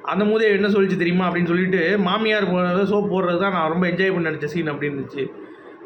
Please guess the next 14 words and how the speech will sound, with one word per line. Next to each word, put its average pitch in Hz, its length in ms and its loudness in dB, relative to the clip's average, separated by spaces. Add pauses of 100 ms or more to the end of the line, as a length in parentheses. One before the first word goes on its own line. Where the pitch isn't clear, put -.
சங்கவிலாம் 226 520 0
வந்து 214 80 0
பார்த்தீங்கன்னா, 196 360 0
after 208 220 -2
the 185 160 2
shot, 170 560 -2 (640)
விஜய் 220 200 0
வந்து 214 220 2
என்னுடைய 190 320 0 (100)
சேலையை 208 320 2
இழுக்கிறாருன்னு 185 380 2
சொல்லிட்டு 165 260 0
கம்-, 180 360 -4
நம்ம 160 260 -4